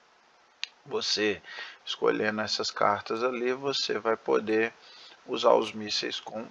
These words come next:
o Erzengel. Então, beleza, fechou. Míssel Target Finder.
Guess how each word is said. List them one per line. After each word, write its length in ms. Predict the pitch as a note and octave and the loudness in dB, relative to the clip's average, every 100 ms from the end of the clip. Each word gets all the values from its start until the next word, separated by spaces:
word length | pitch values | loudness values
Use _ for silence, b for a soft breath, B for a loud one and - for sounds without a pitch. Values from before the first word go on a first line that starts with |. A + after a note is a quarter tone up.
| - | -6
o 240 | - D3 - - | 0 0 0 2
Erzengel. 840 | C3+ A2 G#2+ A2 C3 A2+ G2+ - - B B B - | 2 2 -4 -2 -2 -2 -6 -10 -12 B B B -2
Então, 140 | - | 2
beleza, 540 | - - C3+ C#3+ A#2 | 6 10 12 12 8
fechou. 560 | G#2 C3+ C#3 - B2+ B2+ | 2 4 4 8 8 8
Míssel 500 | A#2 C#3 D#3 - D3 | 6 2 4 6 6
Target 480 | - C#3+ D3 C#3+ C3+ | 12 12 12 8 0
Finder. 600 | - - B2+ C3 G#2 G#2 | 8 12 12 12 4 -8